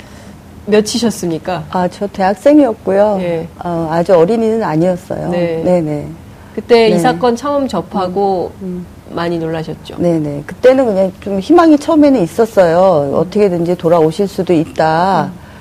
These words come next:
Speaker 2: 어떻게 된 건지 모르겠지만. 근데 이제 사건이 빨리 굉장히 종결이 되는 거 보고, '아, 우리 가족한테 이제 불행한 일이, 국가로 인해서 뭔가 일이 생겼구나.' 저는 이제 그때부터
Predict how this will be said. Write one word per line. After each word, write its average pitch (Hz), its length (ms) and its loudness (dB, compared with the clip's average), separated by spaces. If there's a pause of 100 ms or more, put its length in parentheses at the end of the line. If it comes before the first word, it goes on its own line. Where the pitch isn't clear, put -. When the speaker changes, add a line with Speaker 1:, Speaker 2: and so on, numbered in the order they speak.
(140)
Speaker 2:
어떻게 175 360 0
된 170 260 0
건지 151 480 0
모르겠지만. 160 1080 0 (600)
근데 190 420 0
이제 170 140 -2
사건이 247 420 0
빨리 254 420 4
굉장히 196 340 2
종결이 202 440 2
되는 175 280 0
거 175 120 2
보고, 160 840 4 (480)
'아, 190 220 2
우리 185 240 2
가족한테 170 960 2
이제 160 260 0
불행한 180 500 2
일이, 151 380 2
국가로 202 400 4
인해서 165 840 2 (440)
뭔가 180 260 4
일이 175 220 2
생겼구나.' 165 1040 2
저는 160 400 -4 (460)
이제 175 100 -2
그때부터 214 420 2